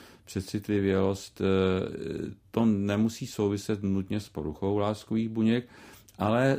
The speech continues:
s, eh, typem jejich přecitlivělosti, lé-, lépe řečeno netolerance určitých typů zvuku, jako je na-, například to škrábání, eh, po skle, to nás, to budeme mít a-, asi víc z nás,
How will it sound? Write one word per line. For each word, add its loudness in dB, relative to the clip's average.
s, -12
eh, -4
typem 4
jejich 0
přecitlivělosti, 0
lé-, 4
lépe 2
řečeno 0
netolerance 0
určitých -6
typů -4
zvuku, -2
jako 2
je 2
na-, 0
například -4
to -8
škrábání, 0
eh, -4
po 0
skle, -4
to 0
nás, -4
to -4
budeme 2
mít 0
a-, 0
asi -4
víc -2
z -6
nás, -2